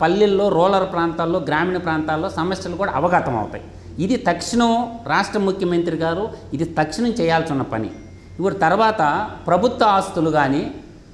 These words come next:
వాగుపారంబోకులు కానీ, మేతపారంబోకులు కానీ, అటవీ భూములు కానీ ప్రభుత్వ ఆస్తులన్నీ ఐడెంటిఫై చేసి వాటికి సపరేట్ రిజిస్టర్ కూడా తయారు చేయాలి.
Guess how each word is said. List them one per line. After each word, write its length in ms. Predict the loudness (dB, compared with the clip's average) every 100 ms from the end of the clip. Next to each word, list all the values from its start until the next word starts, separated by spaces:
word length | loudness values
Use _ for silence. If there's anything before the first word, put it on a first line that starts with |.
| 0
వాగుపారంబోకులు 960 | 2 4 4 4 4 4 4 2 2
కానీ, 320 | 0 0 0 -4 -8 -16 -8
మేతపారంబోకులు 1000 | 0 2 2 2 4 2 2 0 0 -2
కానీ, 300 | 0 0 -2 -4 -10 -18 -20 -16 -2
అటవీ 340 | 0 2 4 6
భూములు 360 | 4 4 4
కానీ 380 | 4 0 -2 -4 -12 -16 -4
ప్రభుత్వ 400 | 2 4 2 4
ఆస్తులన్నీ 560 | 4 4 2 0 2 4
ఐడెంటిఫై 520 | 4 4 4 2 2 2 0
చేసి 280 | -2 -2 -4 -6 -14 -18 -10 2
వాటికి 580 | 4 4 2 0 0
సపరేట్ 520 | 0 0 2 4 4 2
రిజిస్టర్ 420 | 0 0 0 2
కూడా 180 | 2 4
తయారు 320 | 4 4 2
చేయాలి. 240 | -2 -4